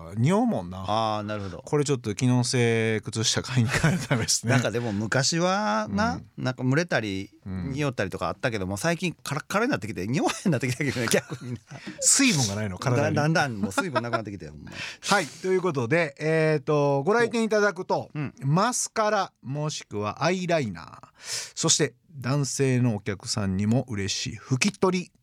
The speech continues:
Speaker 2: 化粧水をプレゼントと。
Speaker 1: え、プレゼント？
Speaker 2: はい。
Speaker 1: ありがとうございます。
Speaker 2: じゃあぜひ皆さん行ってください。
Speaker 1: 東京丸ビル。
Speaker 2: はい。
Speaker 1: はい。
Speaker 2: 今日の留守番電話のメッセージは、スマレジを使っているお店、ヒルコス丸ビル店さんからでした。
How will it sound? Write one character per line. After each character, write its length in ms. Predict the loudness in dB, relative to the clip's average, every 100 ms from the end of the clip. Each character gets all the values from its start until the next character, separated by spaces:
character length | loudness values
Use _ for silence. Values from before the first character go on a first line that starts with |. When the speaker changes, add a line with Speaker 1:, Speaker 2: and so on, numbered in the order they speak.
| -4
Speaker 2:
化 100 | 2
粧 280 | 4 2
水 220 | 0 -2 -2
を 80 |
プ 140 | -2 0
レ 60 |
ゼ 120 | 2 0
ン 60 |
ト 120 | -6
と。 80 | -2
Speaker 1:
え、 80 | -2
プ 140 | 2
レ 60 | 0
ゼ 100 | 2
ン 80 | -2
ト？ 100 | -6 -16 _ -4
Speaker 2:
は 240 | -4 -4
い。 20 | -8
Speaker 1:
あ 20 |
り 80 | -8
が 100 | -8
と 100 | -6
う 40 |
ご 80 | -4
ざ 60 | -2
い 20 |
ま 120 | -4
す。 180 | -6 -8
Speaker 2:
じ 100 | -4
ゃ 60 | -4
あ 60 |
ぜ 120 | -2 -2
ひ 100 | -2
皆 180 | -2
さ 100 | -4
ん 40 | -6
行 40 |
っ 20 | -8
て 80 |
く 60 | -4
だ 40 |
さ 60 | 0
い。 40 | 0
Speaker 1:
東 60 |
京 100 | 2
丸 180 | 0 0
ビ 100 | 0
ル。 180 | -2 -4
Speaker 2:
は 260 | -6 -6 -4
い。 40 |
Speaker 1:
は 60 | -6
い。 40 | -6 -10 -2 2
Speaker 2:
今 100 | 2
日 40 |
の 80 | 0
留 60 | -2
守 180 | -4
番 160 | -4 -2
電 140 | -2
話 80 | 0
の 140 | -2 -2
メ 100 | -6
ッ 40 |
セ 220 | -6 -6
ー 40 | -4
ジ 100 | -2
は、 140 | -2
ス 140 | -2 -2
マ 160 | 0
レ 80 | 0
ジ 100 | 0
を 80 | -4
使 220 | -4 -2
っ 40 | -2
て 140 | -2
い 60 | -2
る 80 |
お 20 | 0
店、 280 | 0 -2 -4 -6
ヒ 140 | -2
ル 120 | 0
コ 120 | 0 0
ス 160 | -2 -2
丸 280 | -2 -2
ビ 140 | -2 0
ル 100 | 0
店 240 | 0 -2 -2
さ 160 | -2
ん 80 | 0
か 100 | 0
ら 140 | 0 0
で 100 | -2
し 80 |
た。 540 | -2 -6 -6 -14 -18